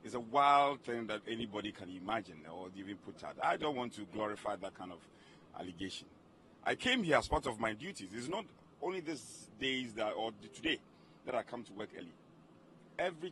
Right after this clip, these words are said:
time I come to work early. And when I came, I didn't enter by my will. I sought permission from the security. I asked them, "Is the place accessible? Can I enter?" And they a-, answered in the affirmative.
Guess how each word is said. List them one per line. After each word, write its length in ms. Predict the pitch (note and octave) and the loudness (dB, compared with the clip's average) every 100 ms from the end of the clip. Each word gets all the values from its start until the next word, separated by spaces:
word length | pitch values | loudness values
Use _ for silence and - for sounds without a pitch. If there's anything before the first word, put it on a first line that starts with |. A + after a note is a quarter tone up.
| - | -6
time 220 | A#2 G2+ - | -6 -6 -8
I 40 | A2 - | -12 -10
come 120 | B2+ | -10
to 80 | - - | -10 -12
work 120 | G2+ - - | -12 -12 -14
early. 180 | A2 F2 - - - - - - - - | -12 -12 -16 -20 -20 -20 -20 -20 -20 -10
And 180 | A2+ A#2 | -6 -2
when 140 | F3+ A#3+ | 2 2
I 140 | E3+ | 2
came, 400 | - G2 G2+ C#3+ F3 - - - - B2+ | -2 -8 -6 -8 -12 -18 -20 -20 -10 -6
I 100 | C#3+ | -6
didn't 260 | F#3 G3+ - | -6 -12 -10
enter 360 | D#3 D#3+ - D3+ D#3 - - | -10 -8 -2 -2 -2 -10 -2
by 160 | B2+ B2 | 2 2
my 180 | B2 | 0
will. 320 | B2+ E3 D#3 E2+ - - - - - - - - - | -2 -2 -4 -6 -14 -20 -20 -20 -20 -20 -20 -14 -4
I 80 | C3+ | -4
sought 320 | - - A#3 - - - - - B2+ | -4 -4 -4 -6 -16 -16 -18 -12 -6
permission 360 | C3+ D3 E3 | -4 -4 -6
from 180 | C3+ B2+ | -6 -6
the 100 | A#2+ | -6
security. 420 | - D3+ - F2+ - - - - | -6 -8 -8 -12 -18 -20 -20 -4
I 220 | A2+ - G#3+ | 0 4 4
asked 160 | C#3 | 2
them, 160 | G2+ E2 - | -8 -8 -8
"Is 140 | F#3+ | -4
the 100 | F#3+ | -4
place 280 | - A3 - | -2 -2 0
accessible? 640 | B2+ - G#3+ - G3+ G3 - | -4 -2 -2 -4 -8 -8 -4
Can 140 | G3 | 0
I 240 | G#3 G#3 F#3 - - - - - G#3+ | 0 0 -6 -18 -20 -20 -20 -2 0
enter?" 300 | B3 - F2+ - - - - | 0 -2 -14 -16 -20 -14 -6
And 120 | A#3+ | 0
they 100 | A#3+ | 2
a-, 160 | - - G#3+ | 2 2 2
answered 280 | A#3+ A#3+ G#3+ | 2 0 0
in 80 | |
the 80 | D3+ | -2
affirmative. 460 | C3+ E3+ C3+ - | -2 -4 -6 -8